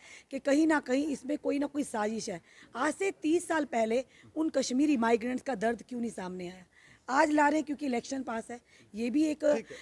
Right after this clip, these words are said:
Speaker 2: है।
Speaker 1: अ, विपक्षी दल लगातार
Speaker 2: ठीक।
Speaker 1: सवाल उठा रहे हैं। और ये भी कहा जा रहा है, अंकुश शर्मा एकजुट के जो प्रधान हैं, कि अगर जम्मू फाइल बनेगी तो जो लोग जो हैं, जनता जो है, प्रधानमंत्री को सूली पर लटका दी।
Speaker 2: अच्छा, दो चीजें सोचिए।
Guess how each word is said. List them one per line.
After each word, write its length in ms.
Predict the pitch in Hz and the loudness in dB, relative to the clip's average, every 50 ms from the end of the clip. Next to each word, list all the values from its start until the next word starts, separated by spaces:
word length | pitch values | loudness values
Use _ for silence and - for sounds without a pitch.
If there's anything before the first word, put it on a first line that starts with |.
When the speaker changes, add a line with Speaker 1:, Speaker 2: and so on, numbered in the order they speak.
| - - - | -18 -8 -2
Speaker 2:
है। 140 | 240 247 247 | 0 0 2
Speaker 1:
अ, 20 | |
विपक्षी 400 | 226 254 247 220 262 247 - 330 | 4 4 4 2 0 -2 -2 0
दल 140 | 277 302 294 | 2 4 4
लगातार 340 | 277 277 262 311 - 330 311 | 4 4 4 2 2 0 0
Speaker 2:
ठीक। 60 | - | 2
Speaker 1:
सवाल 300 | 311 302 277 277 277 311 | 2 2 4 4 4 2
उठा 260 | 311 294 - 262 240 | 0 0 -2 0 0
रहे 140 | 226 226 233 | 2 2 2
हैं। 80 | 240 - - - - - - - - | 0 -2 -8 -16 -20 -20 -18 -8 -2
और 80 | - 285 | 0 4
ये 140 | 277 381 | 4 8
भी 120 | 403 480 466 | 10 10 10
कहा 260 | - 381 320 294 269 | 10 6 6 6 4
जा 160 | 202 254 226 208 | 4 2 0 0
रहा 100 | 196 190 | 0 -2
है, 120 | 170 - _ _ - - | -4 -8 _ _ -16 -10
अंकुश 320 | 240 254 262 - 330 311 - | -8 -6 -4 -4 -4 -2 0
शर्मा 260 | 277 269 262 277 277 | 0 2 4 6 6
एकजुट 280 | 262 233 196 262 233 - | 6 4 4 0 -4 -4
के 100 | - 254 | -4 -4
जो 120 | 247 240 | -4 -4
प्रधान 380 | - 240 220 196 214 226 233 254 | -4 -4 -4 -4 -4 -4 -4 -6
हैं, 120 | 285 294 _ - - - - - - - | -8 -10 _ -20 -20 -20 -20 -20 -6 0
कि 60 | 277 | 2
अगर 200 | 285 277 311 302 | 4 6 4 4
जम्मू 340 | 196 175 240 240 254 311 370 | 4 2 2 2 4 2 2
फाइल 300 | - - 285 262 254 240 | 2 4 4 4 4 2
बनेगी 480 | 196 202 208 220 240 220 185 196 175 - _ _ _ - | 0 -2 -2 -2 -2 -4 -6 -8 -10 -10 _ _ _ -12
तो 80 | 226 196 | -8 -6
जो 240 | 190 220 - 214 | -4 -2 0 0
लोग 280 | 220 214 214 254 269 226 | 2 6 8 8 8 6
जो 120 | - 214 | 2 -4
हैं, 140 | 196 214 208 | -4 -4 -4
जनता 280 | 208 220 226 240 254 233 | -4 -6 -4 -2 -4 -4
जो 160 | 180 202 202 | -2 -2 -4
है, 100 | 226 - _ - - - _ - | -4 -6 _ -18 -20 -20 _ -10
प्रधानमंत्री 580 | 220 196 233 233 247 240 220 220 208 208 220 | -6 -4 -2 -2 -2 -2 -4 -4 -6 -10 -10
को 100 | 202 233 | -8 -8
सूली 280 | 220 - 208 202 208 208 | -6 -6 -6 -6 -6 -8
पर 120 | - 202 | -10 -12
लटका 280 | 190 190 185 _ - 180 | -14 -14 -16 _ -20 -20
दी। 220 | 170 - 175 - - | -20 -20 -20 -12 -10
Speaker 2:
अच्छा, 240 | 185 - 175 139 - - _ - | -8 -8 -8 -10 -10 -12 _ 0
दो 120 | 156 233 247 | 2 2 2
चीजें 240 | - 220 190 185 175 | 2 0 -4 -4 -6
सोचिए। 360 | - 170 143 - 135 110 | -6 -10 -12 -12 -14 -16